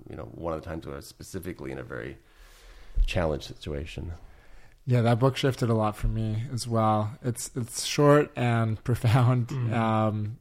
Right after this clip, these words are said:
Speaker 2: the idea of that even in suffering, we can own how we suffer really changed. Um, like, I think even in, in business, I'd be like, "Oh, I'm too busy," or,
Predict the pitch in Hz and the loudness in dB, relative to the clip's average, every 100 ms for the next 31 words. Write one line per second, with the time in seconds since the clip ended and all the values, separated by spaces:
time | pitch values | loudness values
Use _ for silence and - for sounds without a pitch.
0 | _ 135 123 120 120 120 113 120 120 113 | _ -2 2 4 4 4 4 4 4 4
1 | 110 101 - - - - _ - 123 120 | 0 -2 -12 -20 -20 -20 _ -12 -2 0
2 | 113 - 135 135 127 120 127 113 120 117 | 0 2 2 4 4 4 2 0 2 0
3 | 113 113 113 117 107 123 117 113 107 104 | 2 2 0 -2 -2 -2 0 0 -2 -4
4 | - 120 113 113 107 123 113 139 147 151 | -6 -2 0 0 -2 -2 -2 0 0 -2
5 | - - - - 135 117 123 117 113 113 | -8 -20 -20 -14 -6 2 4 4 4 2
6 | 110 - - 117 110 110 107 - - - | 0 -4 -2 0 0 0 -2 -4 -8 -10
7 | - - 117 110 107 104 104 101 101 98 | -18 -6 -2 0 0 -2 -4 -4 -6 -10
8 | _ _ - - - - - - _ _ | _ _ -8 -8 -12 -20 -20 -20 _ _
9 | _ - 120 131 123 131 120 120 117 113 | _ -6 0 2 4 2 2 2 2 0
10 | 110 - 127 117 107 117 113 110 - 107 | -2 -2 0 2 4 2 2 -2 -4 -6
11 | 117 110 110 113 - - - - - - | -4 -4 -4 -6 -10 -20 -20 -20 -20 -20
12 | - 120 113 110 110 - 113 117 107 110 | -2 2 2 2 -2 -2 2 2 2 2
13 | 110 110 110 120 110 107 107 107 104 107 | 2 0 -2 -2 0 2 0 0 0 0
14 | 107 | -2